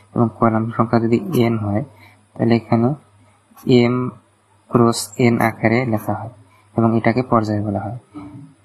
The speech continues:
এবং এই ম্যাট্রিক্সটাকে বলা হয় এম by এন পর্যায়ের matrix। অর্থাৎ কোথাও যদি এম by এন পর্যায়ের matrix লেখা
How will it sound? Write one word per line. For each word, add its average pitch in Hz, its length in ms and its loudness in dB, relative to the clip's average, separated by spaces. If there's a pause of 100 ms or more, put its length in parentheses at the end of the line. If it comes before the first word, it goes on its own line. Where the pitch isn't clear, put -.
(300)
এবং 120 140 2 (100)
এই 120 100 4
ম্যাট্রিক্সটাকে 113 640 -2
বলা 113 200 0
হয় 123 120 0 (140)
এম 113 100 2 (100)
by 113 100 2 (120)
এন 110 80 -2 (100)
পর্যায়ের 110 360 -2 (200)
matrix। - 460 -4 (1000)
অর্থাৎ - 360 -2 (680)
কোথাও 123 300 2
যদি 120 120 0 (120)
এম 117 160 0
by 120 120 2 (140)
এন 117 80 0 (100)
পর্যায়ের 113 380 0
matrix 110 360 -4
লেখা 113 160 0